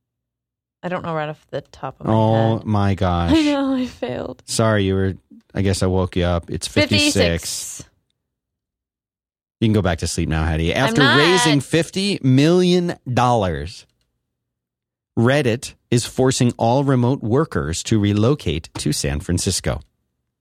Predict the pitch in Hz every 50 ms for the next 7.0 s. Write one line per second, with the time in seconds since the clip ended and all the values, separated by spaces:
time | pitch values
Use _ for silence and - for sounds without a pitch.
0 | _ _ _ _ _ _ _ _ _ _ _ - - 123 147 160 - - 156 151
1 | 151 156 165 170 151 147 117 87 69 - _ _ _ _ _ _ _ _ _ -
2 | - 127 127 - 160 156 131 190 - - 190 185 170 - 110 95 69 67 - _
3 | - _ - 117 113 101 82 - - 139 151 165 170 - - _ _ _ _ _
4 | _ _ _ _ _ _ - - 127 117 - - - 127 127 131 139 123 - 151
5 | 135 131 135 151 - - 175 156 - 165 147 143 151 143 117 101 73 71 78 80
6 | 80 90 104 113 120 143 113 131 175 214 226 160 98 90 85 82 90 131 165